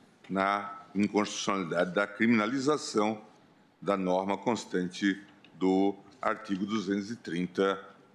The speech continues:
do eca. Agora passo, presidente, fina-, para finalizar, a tratar da constitucionalidade dos artigos cento e um, cento e cinco, cento e vinte e dois, dois e três,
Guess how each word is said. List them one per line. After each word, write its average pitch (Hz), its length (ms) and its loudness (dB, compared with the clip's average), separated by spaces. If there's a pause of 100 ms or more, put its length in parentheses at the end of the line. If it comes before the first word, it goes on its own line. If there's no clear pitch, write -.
do 92 560 0 (880)
eca. - 360 -6 (1120)
Agora 165 340 2
passo, 151 380 0
presidente, 98 360 -4
fina-, 101 280 -2
para 95 280 -2
finalizar, 98 920 -2 (320)
a 104 100 0
tratar 113 360 0
da 113 100 0
constitucionalidade 110 760 0
dos 110 140 -2
artigos 113 460 0
cento 147 360 -2
e 104 80 4
um, 131 160 4
cento 95 340 -2
e - 60 -12
cinco, 143 380 -2
cento 98 280 -2
e - 20 -10
vinte 90 200 -4
e - 40 -16
dois, 82 340 0 (220)
dois 104 460 2
e 92 80 -4
três, 120 480 0